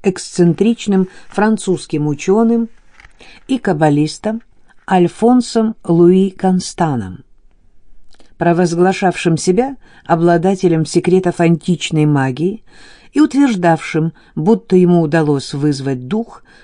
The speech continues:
древнего греческого чародея Аполлония Тианского, современника Нерона.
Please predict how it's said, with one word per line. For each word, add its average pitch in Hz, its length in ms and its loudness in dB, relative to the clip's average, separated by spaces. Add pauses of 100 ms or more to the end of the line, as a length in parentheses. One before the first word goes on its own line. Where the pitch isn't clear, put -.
древнего 202 720 2
греческого 170 680 2
чародея 160 800 0 (400)
Аполлония 190 1080 2 (300)
Тианского, 151 1000 -4 (200)
современника 185 760 0
Нерона. 117 540 -6